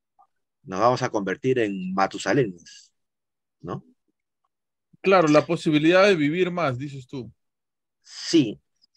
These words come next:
Speaker 1: lo que yo, oye, ¿cómo es, no? Pero yo de casualidad encontré este artículo y bueno, pues, este, hablaba acerca de que ya, este, millonarios de este mundo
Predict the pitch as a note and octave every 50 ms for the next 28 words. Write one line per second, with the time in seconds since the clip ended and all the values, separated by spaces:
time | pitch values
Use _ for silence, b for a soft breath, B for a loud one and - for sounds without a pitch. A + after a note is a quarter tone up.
0 | _ _ _ - G2+ G#2 - A2 A#2+ D3+ E3+ F3 - _ _ _ _ - C#3 A#2+
1 | G#2+ G#2 - C3 D3+ C3+ G#2+ A#2 C3+ - G#2 G#2 A#2 C3+ D3+ D3+ - - A2 G2
2 | - - G#2+ G2 G2 F#2+ G2 G2+ A2 B2 C#3+ D3+ C3 A2 G#2 G2+ - C3+ C#3 -
3 | A2 G2+ - C3+ C#3+ - E3+ F3 D#3+ C#3 A2+ G#2+ A#2 A2 G2+ G2 - - F2+ -
4 | - - - - _ F#2 E2+ E2+ E2+ D#2 E2+ G2 A2 A#2+ B2 A#2+ A#2 B2 C3 -
5 | C#3+ C3+ C3 A#2+ A2+ G#2 - F#2+ F#2+ G#2+ A2 A#2+ A#2 A#2+ C3 _ _ _ _ _
6 | _ _ _ _ _ _ _ _ - G2+ G2 F#2+ F2+ - - _ _ F2+ F#2 F#2
7 | F2+ F2 F2 E2 E2+ E2 D2+ - - _ _ _ _ _ F#2+ G#2 A2+ A#2+ A#2 A2+
8 | A2 A2 B2 B2+ C3+ C3 C3+ D3 D3 C3+ C#3 C#3 - C3 A#2 A#2+ B2+ C3 B2+ B2
9 | A#2+ D#3 F#3+